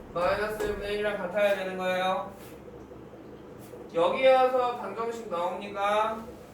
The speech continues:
선생님처럼 푸세요. 선생님처럼 필기하고. 이해갔니?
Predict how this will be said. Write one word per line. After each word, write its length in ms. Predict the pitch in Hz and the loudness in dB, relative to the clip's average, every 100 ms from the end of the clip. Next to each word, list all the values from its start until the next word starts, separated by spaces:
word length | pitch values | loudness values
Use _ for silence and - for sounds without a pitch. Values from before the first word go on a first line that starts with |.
| - - - - - - - - - - - - - - - | -18 -18 -18 -16 -14 -12 -12 -12 -12 -12 -12 -12 -14 -12 -6
선생님처럼 640 | 269 320 320 294 285 277 | -2 -2 0 2 4 2
푸세요. 420 | 269 285 254 240 | 2 4 4 4
선생님처럼 640 | 262 277 277 277 262 262 | 2 2 0 2 0 0
필기하고. 1040 | 262 254 247 226 214 214 220 240 254 - - - - - - - - - - - - - - - - - - 185 | -2 -2 0 0 0 -2 2 2 0 -4 -14 -18 -18 -18 -18 -20 -20 -20 -18 -18 -18 -18 -20 -20 -16 -6 -4 -4
이해갔니? 840 | 185 185 185 196 202 208 208 | -4 -6 -4 0 0 0 -2